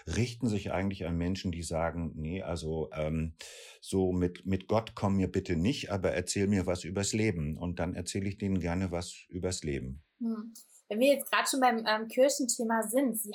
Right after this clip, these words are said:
Speaker 2: haben ja mal gesagt, äh, Millionen Menschen, ähm, streben als Touristen in die schönen Kathedralen, aber wenn der Gottesdienst beginnt, dann ergreifen sie die Flucht und, äh, den Kirchen ist es in den vergangenen Jahrzehnten wenig gelungen,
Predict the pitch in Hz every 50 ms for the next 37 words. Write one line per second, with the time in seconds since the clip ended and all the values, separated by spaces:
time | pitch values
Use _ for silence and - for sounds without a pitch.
0 | - - 233 269 311 320 302 262 247 240 233 226 226 220 220 226 233 254 285 -
1 | - - - 226 233 226 220 226 226 226 214 220 247 269 302 320 311 294 262 233
2 | 247 240 254 269 262 - - 254 247 240 226 - 220 220 220 220 226 226 - -
3 | - 277 277 277 269 202 214 220 220 - - 208 226 285 294 - - 247 214 214
4 | 220 220 220 - - 269 269 269 247 233 - - 220 - 226 220 220 226 220 214
5 | 220 233 262 302 339 381 - _ _ _ _ _ _ - - 208 233 247 247 233
6 | 226 226 233 247 294 277 - 240 285 - - 294 - - 262 269 269 269 - -
7 | 233 214 262 262 269 285 269 - 226 233 233 226 220 220 220 - 220 220 247 262
8 | 262 254 226 220 220 220 220 220 220 - - 247 285 - - - - - _ _
9 | _ _ _ _ - 220 247 247 233 - - 233 233 226 233 233 226 226 - 262
10 | 269 294 285 - 285 262 233 226 240 226 - 233 226 226 226 226 220 214 214 247
11 | 269 269 240 233 226 214 214 - - 254 262 254 226 226 226 220 226 233 262 294
12 | 320 302 - - 247 233 220 240 247 254 254 254 233